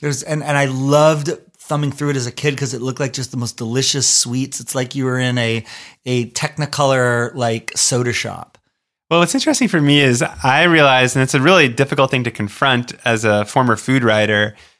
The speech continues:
Speaker 2: but one of the things I was thinking about a lot with these cookbooks is that how do I go about looking for a recipe these days when I'm doing a dinner party?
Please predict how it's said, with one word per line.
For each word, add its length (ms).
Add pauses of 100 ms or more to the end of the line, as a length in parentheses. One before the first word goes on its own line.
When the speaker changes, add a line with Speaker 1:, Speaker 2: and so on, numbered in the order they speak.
Speaker 2:
but 240
one 120
of 60
the 80
things 220
I 60
was 120
thinking 260
about 220
a 40
lot 180
with 80
these 160
cookbooks 500
is 280
that 420
how 200
do 120
I 80
go 180
about 240
looking 220
for 100
a 60
recipe 400
these 260
days 240
when 80
I'm 80
doing 180
a 60
dinner 240
party? 380